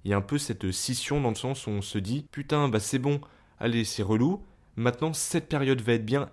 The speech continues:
elle doit être bien. » Et justement, vu que l'année a pu être compliquée, des choses qu'on choisit pas, maintenant vu que j'ai la possibilité de me détendre, bah oui, on va en faire la meilleure période de sa vie. Sauf que plot twist, et là, bon, je dis ça, j'ai pas inventé l'eau chaude,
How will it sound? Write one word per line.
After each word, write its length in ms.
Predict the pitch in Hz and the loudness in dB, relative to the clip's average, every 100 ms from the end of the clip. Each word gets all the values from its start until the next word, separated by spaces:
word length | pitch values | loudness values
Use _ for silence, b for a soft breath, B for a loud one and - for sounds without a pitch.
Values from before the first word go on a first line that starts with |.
| - | 4
elle 180 | 117 113 | 4 6
doit 220 | 120 113 | 6 6
être 100 | 101 | 6
bien. » 240 | 110 143 139 98 | 2 2 0 -2
Et 20 | |
justement, 480 | 104 - 151 156 151 - - | 0 2 4 4 2 -10 -12
vu 200 | 101 131 | -6 -2
que 420 | - 101 95 90 | 2 4 4 2
l'année 340 | 90 95 98 110 | 2 2 4 2
a 60 | |
pu 160 | 98 - | 2 -2
être 80 | - | -6
compliquée, 500 | - 95 98 - 113 | -6 -6 -4 0 0
des 120 | 98 | 0
choses 420 | 87 - 107 95 90 | -4 -2 -2 -2 -6
qu'on 140 | 107 | -6
choisit 380 | 101 113 95 98 | -2 0 0 2
pas, 220 | 135 143 B B B B - | 2 2 B B B B 0
maintenant 300 | 117 123 143 | 0 4 2
vu 100 | 123 | 2
que 80 | 104 | 2
j'ai 100 | 101 | 4
la 120 | 95 | 4
possibilité 640 | - 127 - 107 113 - | 4 4 2 -4 -4 -2
de 60 | 104 | 0
me 120 | 92 | 0
détendre, 580 | 85 123 123 147 127 85 - | 4 4 6 2 0 -8 -4
bah 100 | 92 | 0
oui, 200 | 120 - - | 2 0 0
on 80 | |
va 140 | 110 104 | 2 2
en 60 | |
faire 200 | 98 147 | 2 0
la 80 | 110 | 2
meilleure 240 | 104 113 - | 2 2 0
période 240 | 117 113 | 0 0
de 100 | 107 | -2
sa 180 | - 120 | -2 -2
vie. 180 | 110 107 B | -2 -4 B
Sauf 180 | - 104 | -6 -4
que 120 | - | -2
plot 180 | 92 104 | 2 4
twist, 400 | - 113 104 - | 6 4 2 -4
et 120 | 95 | -2
là, 180 | 95 98 | 2 4
bon, 160 | 101 90 | 4 2
je 20 | 92 | -4
dis 80 | |
ça, 180 | 87 113 | 4 6
j'ai 140 | 101 92 | 6 4
pas 100 | 107 | 6
inventé 300 | 104 101 101 | 6 4 4
l'eau 100 | 104 | 4
chaude, 320 | - 139 | 6 4